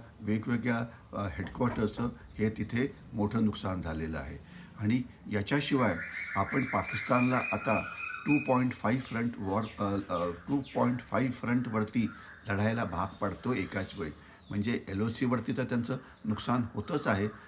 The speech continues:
परंतु पाकिस्तानी सैन्याचं नुकसान होतं आहे. पाकिस्तान अफगाणिस्तान सीमेवरती जिथे तेहरीक-ए-तालिबान पाकिस्तान त्यांच्यावरती, अ, पुन्हा पुन्हा हल्ले करतायत खैबर पख्तूनवामध्ये, जिथे त्यांचं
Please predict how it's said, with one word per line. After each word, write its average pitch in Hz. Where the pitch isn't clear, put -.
परंतु 113
पाकिस्तानी 123
सैन्याचं 117
नुकसान 139
होतं 110
आहे. 107
पाकिस्तान 110
अफगाणिस्तान 113
सीमेवरती 110
जिथे 120
तेहरीक-ए-तालिबान 110
पाकिस्तान 110
त्यांच्यावरती, 117
अ, 110
पुन्हा 110
पुन्हा 135
हल्ले 110
करतायत 107
खैबर 110
पख्तूनवामध्ये, 104
जिथे 110
त्यांचं 110